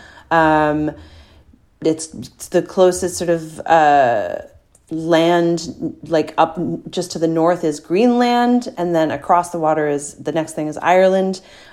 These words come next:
Um, the Titanic sank pretty near here. <laughs> So it's like, you know, seals and rocks and icebergs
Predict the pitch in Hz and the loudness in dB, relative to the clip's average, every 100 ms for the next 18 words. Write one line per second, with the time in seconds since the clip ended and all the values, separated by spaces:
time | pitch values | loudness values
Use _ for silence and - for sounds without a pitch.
0 | _ 165 156 160 - 156 151 190 214 226 | _ 0 2 -2 -4 -8 -6 0 0 0
1 | 226 - - - - 233 220 - - - | -4 -16 -20 -20 0 0 0 -4 -20 -20
2 | _ 240 226 226 226 226 220 220 247 - | _ -2 0 0 0 2 4 2 0 -6
3 | - - - - - 208 180 170 170 170 | -18 -18 -20 -20 0 4 6 4 2 0
4 | 165 175 135 135 - 254 240 202 185 165 | 2 0 0 -2 -6 0 2 2 2 0
5 | 156 160 - - - 151 - 156 160 - | 2 2 0 -12 -8 -8 -6 -8 -8 -6
6 | 151 143 131 143 | -4 -4 -6 -14